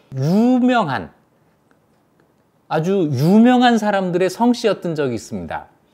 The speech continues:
그게 언제냐면 중국의 수나라 당나라 때예요.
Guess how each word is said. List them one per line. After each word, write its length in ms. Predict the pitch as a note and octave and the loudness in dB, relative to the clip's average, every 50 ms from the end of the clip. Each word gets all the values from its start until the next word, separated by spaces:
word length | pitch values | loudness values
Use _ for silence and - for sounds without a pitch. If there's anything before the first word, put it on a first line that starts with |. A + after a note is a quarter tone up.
| _ _ _ | _ _ _
그게 300 | - - D#3 D#3 E3 A3+ | -8 -6 -4 0 2 2
언제냐면 800 | G#3+ C#3+ A#2 A#2+ B2 C3+ B2+ B2 A#2 C3 F3 G3+ D#3 E2+ C#2+ - _ _ _ _ _ _ _ _ | 2 2 0 -2 -4 -6 -6 -6 -6 -6 -6 -6 -6 -6 -10 -16 _ _ _ _ _ _ _ _
중국의 500 | _ - D3 C#3+ C3+ B2 A#2 C#3+ E3 E3 | _ -8 -6 -6 -6 -6 -6 -6 -6 -8
수나라 600 | D3 - - - - C4 C4 A#3+ G3+ F#3+ G3 G3 F#3+ | -10 -12 -12 -4 -2 0 0 2 0 0 -2 -4 -6
당나라 520 | - G#2 G#2+ A#2 A#2+ B2+ C3 C3 C#3 C3+ - | -8 -14 -16 -14 -12 -10 -10 -10 -10 -12 -12
때예요. 420 | _ E3 D#3+ D#3+ B2+ F#2 D#2+ - | _ -8 -6 -6 -6 -8 -10 -12